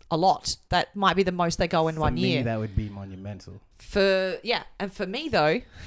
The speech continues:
Speaker 1: <laughs> like, I go see one a month probably, i-, realistically, in the past.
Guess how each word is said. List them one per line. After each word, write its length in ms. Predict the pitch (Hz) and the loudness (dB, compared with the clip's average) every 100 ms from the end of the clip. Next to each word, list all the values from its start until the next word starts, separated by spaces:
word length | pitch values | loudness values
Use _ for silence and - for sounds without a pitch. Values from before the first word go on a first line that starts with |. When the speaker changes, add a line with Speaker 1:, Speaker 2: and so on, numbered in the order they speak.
| - | -16
Speaker 1:
<laughs> 360 | - - - - | -16 -16 -12 -4
like, 300 | 165 - - | -2 -2 -4
I 80 | 214 | -8
go 160 | 185 | -8
see 500 | 190 202 170 170 165 _ - - - | -8 -8 -8 -8 -10 _ -20 -20 -6
one 240 | 220 214 | -2 0
a 40 | 185 | 0
month 320 | 151 139 - | -4 -6 -4
probably, 600 | 180 156 151 135 139 175 | -2 -2 -2 -4 -4 -4
i-, 60 | 165 | -6
realistically, 840 | 180 185 175 170 - 170 208 254 381 | -2 0 0 -4 -6 -6 -6 -4 -4
in 100 | 185 | -4
the 80 | 175 | -2
past. 500 | 170 214 381 - | -2 -2 -4 -8